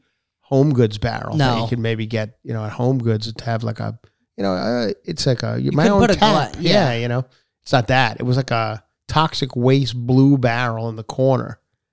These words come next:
Speaker 1: That's gotta be one way you look at that and go, "I don't know, I gotta, that looks like a
Speaker 2: Mm-hmm.
Speaker 1: barrel is holding dick, like body parts or dicks or just like dicks."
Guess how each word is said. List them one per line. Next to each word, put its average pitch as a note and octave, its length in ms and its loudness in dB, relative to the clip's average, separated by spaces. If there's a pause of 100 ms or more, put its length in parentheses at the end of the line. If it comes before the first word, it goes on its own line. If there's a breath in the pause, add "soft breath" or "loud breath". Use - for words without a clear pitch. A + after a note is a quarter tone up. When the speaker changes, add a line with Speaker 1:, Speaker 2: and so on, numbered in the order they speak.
(140)
Speaker 1:
That's D3 200 2
gotta A#2+ 220 0
be A#2 80 0
one A#2 240 0
way A2+ 100 -2
you A#2 80 0
look B2 200 0
at A2+ 80 -6
that B2+ 200 0
and A2 80 -8
go, A2 160 -6
"I B2 180 -6
don't A3 120 -4
know, - 120 -10
I F3+ 80 -8
gotta, A2+ 360 -6 (480)
that - 80 -2
looks D#3+ 160 4
like B2+ 80 4
a A#2 40 0
Speaker 2:
Mm-hmm. A2 80 -4
Speaker 1:
barrel C3 360 2
is A2 80 -4
holding A#2+ 480 2 (880)
dick, F#3 300 0
like A2+ 200 -2
body D#3 300 0
parts A2+ 380 -4
or A#2 60 -6
dicks B2 480 -4
or A2+ 220 -6 (760)
just C3+ 180 -8
like A#2+ 160 -2
dicks." - 560 -6